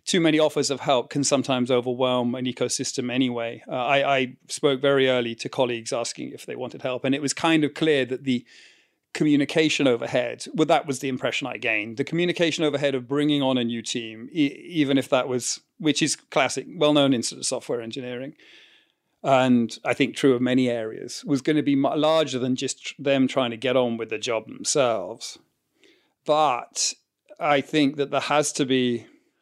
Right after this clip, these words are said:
an onus on us to focus on strategic directions that mean the next time this happens or something like this happens, we have the information infrastructure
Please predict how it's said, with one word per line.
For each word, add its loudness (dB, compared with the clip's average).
an 0
onus 2
on 4
us 2
to 0
focus 2
on 4
strategic 0
directions -6
that -4
mean 2
the 2
next 0
time -2
this 0
happens 0
or -2
something -2
like 0
this -10
happens, -12
we 2
have 0
the 2
information 2
infrastructure -4